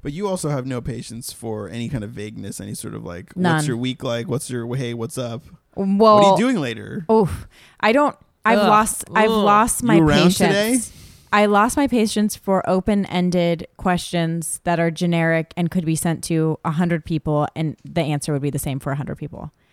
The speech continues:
Speaker 2: I'm not okay with that. If you wanna take me on a date, I'm okay with you saying that you wanna take me on a date. I am not okay with you being like, "So what is your weekend looking like?"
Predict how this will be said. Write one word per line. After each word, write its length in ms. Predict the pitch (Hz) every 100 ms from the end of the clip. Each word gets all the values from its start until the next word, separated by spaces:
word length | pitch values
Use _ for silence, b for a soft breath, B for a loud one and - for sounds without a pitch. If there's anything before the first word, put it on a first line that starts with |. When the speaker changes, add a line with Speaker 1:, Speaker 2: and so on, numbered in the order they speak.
| _
Speaker 2:
I'm 120 | 190 185
not 180 | 151
okay 220 | 139 135 92
with 100 | -
that. 160 | - - _ b b b b
If 120 | 202
you 120 | 226
wanna 340 | 208 202 277 277
take 240 | 226 190
me 80 | 196
on 120 | 175
a 40 | 156
date, 220 | 147 170 -
I'm 120 | 180
okay 220 | 180 185
with 140 | 185 190
you 60 |
saying 340 | 165 135 147 160
that 120 | 165
you 120 | 180
wanna 200 | 175 185
take 160 | 202 190
me 80 | 190
on 80 | 185
a 20 |
date. 180 | 202 -
I 140 | 180
am 200 | 208 208
not 240 | 175 165 160
okay 280 | 170 165 156
with 140 | 156
you 100 | 160
being 240 | 156 160 160
like, 260 | 151 151 b b b b
"So 160 | - 247
what 160 | 254
is 160 | 285 254
your 100 | 269
weekend 640 | 233 285 262 208 160 -
looking 460 | 165 160 - 151 135
like?" 400 | 127 - -